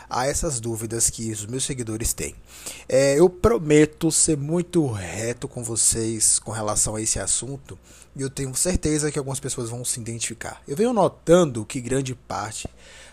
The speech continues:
dos questionamentos que eu recebo, né, de empreendedores que começaram agora, ou que já teve um negócio e,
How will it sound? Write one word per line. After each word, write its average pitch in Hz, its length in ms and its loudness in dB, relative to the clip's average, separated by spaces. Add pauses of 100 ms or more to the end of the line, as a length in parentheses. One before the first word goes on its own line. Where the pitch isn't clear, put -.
dos - 160 -2
questionamentos 165 680 4
que - 100 2
eu 147 40 6
recebo, 143 600 4
né, 156 220 2
de 151 80 -6
empreendedores 139 920 0
que 214 120 -6
começaram 156 600 2
agora, 127 600 4 (320)
ou 135 80 -8
que 135 140 -8
já 151 140 -2
teve 170 240 0
um 165 40 -2
negócio 143 680 2
e, 135 160 -6